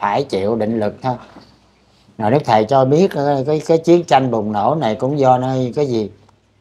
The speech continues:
Đức Thầy nói là chiến tranh tàn khốc do nơi loài người tàn bạo gây nên. Thành thử cái, cái người tàn bạo á, thì mình thấy là cái người này, ờ, ờ, có nghĩa là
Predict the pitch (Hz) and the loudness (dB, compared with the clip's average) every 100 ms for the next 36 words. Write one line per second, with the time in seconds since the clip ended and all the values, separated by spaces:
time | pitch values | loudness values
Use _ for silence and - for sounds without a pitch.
0 | _ 147 143 120 110 135 156 120 107 175 | _ -4 2 2 2 2 2 0 4 2
1 | - 139 131 131 117 - _ 110 120 117 | 4 2 2 -2 -4 -10 _ 2 2 2
2 | 104 156 190 - 139 143 139 139 127 120 | 0 0 0 0 2 2 2 -2 0 2
3 | 117 110 110 110 107 - 123 113 107 104 | 2 0 -2 -2 -4 0 0 2 2 2
4 | 135 139 131 135 131 - _ _ _ _ | 2 0 -2 -4 -8 -16 _ _ _ _
5 | _ _ 113 113 127 139 170 127 127 135 | _ _ -6 0 2 2 2 2 0 2
6 | 170 127 123 123 120 117 127 160 170 143 | 2 4 4 2 2 0 0 -2 -4 -4
7 | 127 123 135 147 190 220 165 151 170 123 | -4 -4 -4 -2 -2 -2 -2 -2 0 0
8 | 127 123 127 135 135 131 127 131 135 _ | 0 -2 -2 -2 -2 -4 -6 -8 -12 _
9 | - _ _ _ - 120 120 160 170 143 | -20 _ _ _ -8 -4 2 2 2 0
10 | 147 160 123 123 127 127 | 0 2 4 4 2 -2